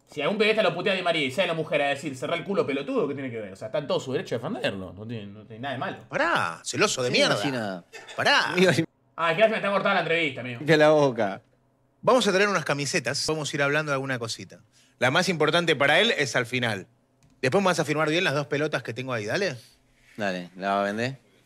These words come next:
Speaker 2: Acá, déjala, ¿podemos poner acá? Acá. Del otro lado, pasala del otro lado, por favor, gato, estorache. Gracias.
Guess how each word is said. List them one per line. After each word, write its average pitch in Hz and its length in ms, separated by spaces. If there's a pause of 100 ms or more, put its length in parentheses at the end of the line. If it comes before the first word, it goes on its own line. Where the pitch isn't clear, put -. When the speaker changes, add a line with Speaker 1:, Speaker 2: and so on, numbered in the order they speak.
(1000)
Speaker 2:
Acá, 160 200
déjala, 202 300
¿podemos 220 160
poner 185 160
acá? 247 260 (500)
Acá. 139 220 (320)
Del 147 120
otro 180 160
lado, 196 120
pasala 196 300
del 202 80
otro 196 180
lado, 170 160
por 131 120
favor, 120 200
gato, 135 220
estorache. 131 400 (1300)
Gracias. 110 560